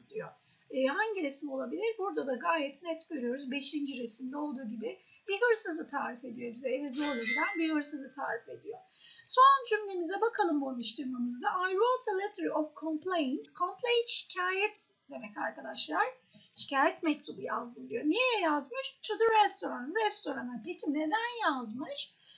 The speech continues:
Because bir açıklama var. Okuyalım birlikte. We had a negative experience due to the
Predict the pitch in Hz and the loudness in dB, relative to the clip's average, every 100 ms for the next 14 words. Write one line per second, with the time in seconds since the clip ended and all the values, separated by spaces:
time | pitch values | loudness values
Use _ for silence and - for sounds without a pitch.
0 | _ 494 494 427 311 311 320 285 - 302 | _ 6 6 6 6 4 0 -2 -2 -4
1 | 311 359 453 359 359 - - 320 - 370 | -2 -2 0 0 0 -4 -8 -8 -4 0
2 | 285 254 233 233 226 214 381 466 523 _ | 2 2 -2 -4 -8 -12 -6 -4 -6 _
3 | - - 359 440 453 415 381 339 320 427 | -20 -2 4 4 4 2 2 2 2 2
4 | 466 440 392 320 285 - - 330 403 453 | 2 2 0 0 0 -4 -4 0 2 2
5 | 320 262 262 - 311 339 339 285 | 0 -2 -6 -2 0 0 -6 -8